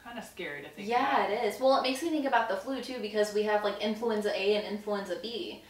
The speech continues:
Speaker 1: Right.
Speaker 2: So is it similar in that nature, how it mutates, or is there any difference there?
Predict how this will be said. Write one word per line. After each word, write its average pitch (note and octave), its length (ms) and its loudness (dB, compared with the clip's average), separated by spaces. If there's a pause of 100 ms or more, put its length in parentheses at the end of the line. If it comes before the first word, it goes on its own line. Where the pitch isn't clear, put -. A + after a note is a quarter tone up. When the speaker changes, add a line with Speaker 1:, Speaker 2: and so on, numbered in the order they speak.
(140)
Speaker 1:
Right. - 180 -8
Speaker 2:
So A3 220 6
is A3 220 2
it G#3+ 100 0
similar A#3+ 520 2
in G3+ 200 -2
that F#3 340 -2
nature, A#3 760 -6
how F#3+ 260 2
it A#3 160 -2
mutates, D4 760 -6
or G3 640 -2
is G3+ 180 0
there G3+ 200 2
any F#3 140 -8
difference - 380 -10
there? - 380 -10